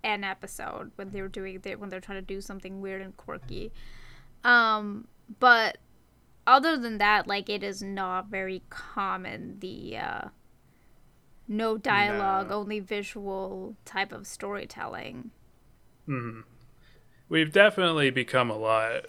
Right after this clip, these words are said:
Speaker 2: very reliant on the voiceover, I think.
Speaker 1: Yeah,
Speaker 2: And
Speaker 1: the
Speaker 2: the
Speaker 1: voiceover.
Speaker 2: exposition.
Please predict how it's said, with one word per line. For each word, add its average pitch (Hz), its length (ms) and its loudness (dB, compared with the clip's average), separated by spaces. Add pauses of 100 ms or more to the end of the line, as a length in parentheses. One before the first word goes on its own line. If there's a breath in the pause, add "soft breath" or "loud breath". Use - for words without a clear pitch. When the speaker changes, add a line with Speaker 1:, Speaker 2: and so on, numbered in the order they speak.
Speaker 2:
very 143 400 8
reliant 123 680 6
on 117 140 -6
the 113 80 -10
voiceover, 110 760 -8
I 143 60 -6
think. - 540 -10 (520 soft breath)
Speaker 1:
Yeah, 240 360 6
Speaker 2:
And 226 80 0
Speaker 1:
the 254 40 0
Speaker 2:
the 254 80 0
Speaker 1:
voiceover. 240 360 2
Speaker 2:
exposition. 117 1040 6